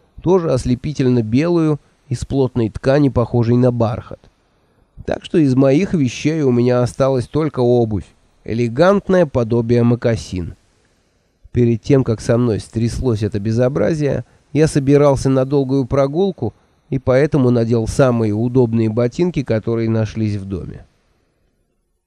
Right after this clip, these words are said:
Переодевшись, я некоторое время прислушивался к своим ощущениям. Вроде бы всё было в полном порядке. Я помнил, что меня зовут Макс.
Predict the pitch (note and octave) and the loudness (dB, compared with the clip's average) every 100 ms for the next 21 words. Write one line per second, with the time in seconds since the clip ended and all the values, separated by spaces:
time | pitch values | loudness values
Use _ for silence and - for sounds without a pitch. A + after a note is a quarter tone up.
0 | _ _ _ _ _ B2 B2+ B2 C3+ E3 | _ _ _ _ _ 0 2 2 0 -4
1 | - A#2+ - B2 B2+ A2 A2+ A2+ A2+ A#2 | -4 -6 0 2 2 -2 -2 0 0 0
2 | A#2 G#2+ B2 A2 A#2+ C3+ A#2+ A2 - G#2+ | 0 -2 -4 -4 -6 -6 -6 -6 -8 -8
3 | - A2+ A2+ A2+ G#2 B2 - - G2+ G2+ | -2 0 0 -2 -4 -8 -8 -6 -4 -4
4 | G2+ F#2 _ _ _ _ _ _ _ A2 | -6 -10 _ _ _ _ _ _ _ -2
5 | B2+ F#3+ D3 A2+ - E3+ E3 D3 - C#3 | 2 2 0 -4 -2 -4 0 -2 -2 0
6 | C#3+ C#3 C3 C3 A2 G#2+ - - - _ | 2 2 2 0 0 -4 -8 -14 -14 _
7 | _ _ _ - C3+ D#3+ - B2+ A2+ G2+ | _ _ _ -8 0 0 2 0 0 -2
8 | - - B2 B2+ A2 G#2+ G2 - A2+ D#3 | -4 0 2 2 2 0 -4 -4 0 0
9 | - - | -2 -14